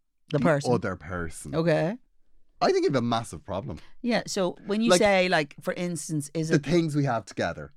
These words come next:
Speaker 1: Oh.
Speaker 2: We, we have a nice house. We have a
Speaker 1: Okay, yeah.
Speaker 2: You
Speaker 1: There's
Speaker 2: know,
Speaker 1: a
Speaker 2: like,
Speaker 1: lifestyle.
Speaker 2: uh, yeah, we've a lifestyle.
Speaker 1: Yeah.
Speaker 2: He earns loads of money.
Speaker 1: Yeah.
Speaker 2: I just, like, no.
Speaker 1: 'Cause that, 'cause that's not always a constant.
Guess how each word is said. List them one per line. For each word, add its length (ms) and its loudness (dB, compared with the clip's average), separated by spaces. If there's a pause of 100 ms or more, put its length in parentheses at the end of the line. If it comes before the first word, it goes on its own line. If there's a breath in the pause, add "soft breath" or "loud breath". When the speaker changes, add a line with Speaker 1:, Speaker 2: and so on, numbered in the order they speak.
Speaker 1:
Oh. 280 4
Speaker 2:
We, 140 2
we 60 2
have 180 0
a 100 -2
nice 380 -6
house. 500 -10
We 180 -4
have 360 -4
a 320 -4 (300)
Speaker 1:
Okay, 160 0 (160)
yeah. 160 -2 (220)
Speaker 2:
You 120 4
Speaker 1:
There's 160 4
Speaker 2:
know, 80 6
Speaker 1:
a 0 -
Speaker 2:
like, 160 6
Speaker 1:
lifestyle. 340 2
Speaker 2:
uh, 40 -4
yeah, 260 0
we've 220 4
a 60 4
lifestyle. 580 0 (100)
Speaker 1:
Yeah. 160 4
Speaker 2:
He 80 6
earns 240 0
loads 240 0
of 80 -2
money. 380 -4 (160)
Speaker 1:
Yeah. 340 0
Speaker 2:
I 1300 -20
just, 200 -20
like, 180 -20
no. 160 -20
Speaker 1:
'Cause 220 -2
that, 300 -6
'cause 180 -4
that's 220 -2
not 160 0
always 240 -2
a 60 -8
constant. 580 -8